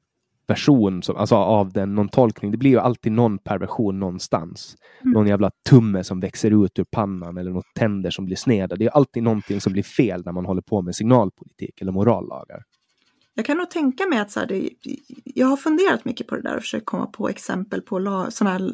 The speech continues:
Speaker 2: lagar som har funkat. Och så har jag tänkt på till exempel när vi förbjöd att man slår sina barn.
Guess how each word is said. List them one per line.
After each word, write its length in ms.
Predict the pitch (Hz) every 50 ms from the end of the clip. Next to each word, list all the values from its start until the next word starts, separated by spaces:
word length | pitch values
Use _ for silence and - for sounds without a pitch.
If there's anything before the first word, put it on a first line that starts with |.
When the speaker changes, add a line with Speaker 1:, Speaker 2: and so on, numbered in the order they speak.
| - - - - - 220
Speaker 2:
lagar 220 | 202 196 185 170 -
som 120 | - -
har 40 | 196
funkat. 680 | - - 285 269 240 220 233 226 _ - 320 240 -
Och 80 | 202 226
så 60 | 254
har 60 | 226
jag 80 | 226 220
tänkt 220 | - 233 220 220
på 60 | - 240
till 120 | - 208
exempel 440 | 196 - - 185 185 - - 196 190
när 100 | 190 185
vi 80 | 190
förbjöd 520 | 202 - - 202 190 196 202 196 185 180 180
att 100 | 180 -
man 100 | - 214
slår 240 | - - 220 - 202
sina 260 | - - 220 226 233
barn. 600 | 247 - - - - - - - - 277 294